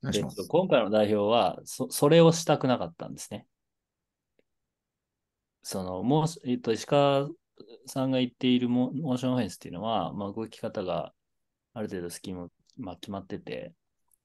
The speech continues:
Speaker 2: で、狙いどころがいくつかあるんだけど、あの、まあ、一周回った時にシュート打てなかったら、次のに-、一-、二周目どうすんのっていう、これでもう一回やるのっていう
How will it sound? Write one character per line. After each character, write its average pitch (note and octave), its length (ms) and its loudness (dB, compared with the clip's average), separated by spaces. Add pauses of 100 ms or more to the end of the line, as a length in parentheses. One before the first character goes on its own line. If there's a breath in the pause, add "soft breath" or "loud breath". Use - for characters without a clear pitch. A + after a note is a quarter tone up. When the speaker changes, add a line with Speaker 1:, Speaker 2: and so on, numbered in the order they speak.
Speaker 2:
で、 G2 100 -6
狙 G2+ 220 -2
い - 20 -4
ど G#2+ 100 -2
こ G#2+ 80 -4
ろ G2+ 80 -2
が G#2 80 -2
い G#2+ 80 -4
く - 60 -18
つ - 80 -12
か G2 160 0
あ E2+ 40 -2
る F2 60 -8
ん E2+ 80 -8
だ - 80 -10
け - 120 -20
ど、 F#2 280 -4 (1000)
あ F#2 180 -6
の、 F2 560 -14
ま G2+ 120 -2
あ、 - 40 2
一 G#2 100 -4
周 C3 240 2
回 B2 160 6
っ A#2+ 60 -6
た A#2 140 2
時 A2+ 200 -6
に F2+ 120 -6
シ G#2+ 100 -6
ュ - 20 -6
ー E2+ 40 -12
ト F2 260 -6 (240)
打 G#2+ 120 -8
て A2+ 120 -6
な F#2 100 -6
か F2 80 -4
っ E2 80 -8
た F2+ 140 -6
ら、 F2+ 320 -4 (200)
次 G#2+ 240 -6
の F2+ 220 -6
に-、 G#2 240 -8
一-、 - 240 -12 (120)
二 G#2+ 140 -4
周 G#2+ 140 -4
目 G2 140 -4
ど F#2+ 120 -4
う F#2 40 -4
す E2+ 100 -14
ん D#2+ 80 -12
の F2 100 -10
っ E2+ 140 -14
て F2+ 100 -10
い E2+ 120 -8
う、 E2+ 120 -16 (1500)
こ - 80 -4
れ F#2+ 60 -6
で F#2+ 40 -4
も G2+ 120 0
う G2+ 40 -2
一 - 40 -18
回 G#2 160 4
や G#2 80 6
る G#2 100 2
の F#2 120 -2
っ - 180 -14
て A2+ 80 -2
い - 20 -4
う - 40 -6